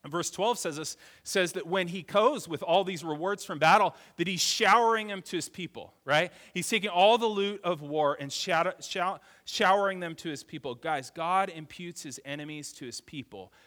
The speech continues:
They enjoy what he won. They get what they were too weak to earn. Does that sound like anything you know of? Does that sound familiar?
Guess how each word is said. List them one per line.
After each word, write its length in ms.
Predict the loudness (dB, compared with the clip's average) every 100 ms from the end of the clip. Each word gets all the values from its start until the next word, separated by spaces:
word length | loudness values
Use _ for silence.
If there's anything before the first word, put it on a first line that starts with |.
| _
They 360 | -2 2 2
enjoy 400 | -2 -8 -6 -4
what 240 | -4 -6 -8
he 200 | -10 -10
won. 460 | -8 -10 -12 -16 -20 _ _ -8
They 260 | 0 2
get 240 | 2 -2 -2
what 200 | -6 -4
they 120 | -6
were 140 | -6
too 240 | -10 -10 -8
weak 220 | -8 -10
to 80 | -12
earn. 300 | -10 -12 -16 _ _ _ _ _
Does 20 |
that 100 | -10
sound 180 | -8 -6
like 160 | -8 -10
anything 300 | -10 -12 -12
you 80 |
know 160 | -12 -12
of? 80 | -14
Does 80 | _ _ _ _ _ _ _
that 80 | -6
sound 180 | -4 -4
familiar? 400 | -4 -4 -4